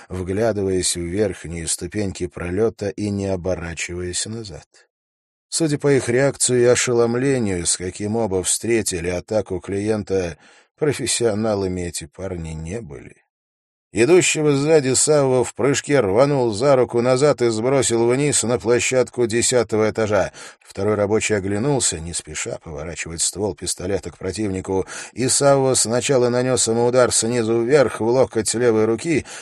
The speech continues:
а затем, продолжая движение, закрутил тело парня спиралью, отнял пистолет, та же гюрза, и впечатал лицом в батарею под окном.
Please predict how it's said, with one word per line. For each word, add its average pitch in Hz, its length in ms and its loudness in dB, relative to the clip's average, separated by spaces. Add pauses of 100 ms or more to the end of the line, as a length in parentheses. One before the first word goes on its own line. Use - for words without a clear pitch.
а 120 160 4
затем, 135 400 2
продолжая 120 600 2
движение, 123 540 2
закрутил 123 640 0
тело 120 320 2
парня 113 480 4
спиралью, 127 840 2
отнял 90 520 0
пистолет, 92 720 -4
та 80 160 -12
же 73 140 -12
гюрза, 92 480 -2 (260)
и 143 160 2
впечатал 131 760 2
лицом 110 500 0
в 76 120 -14
батарею 95 720 0
под 80 160 -12
окном. 76 480 -12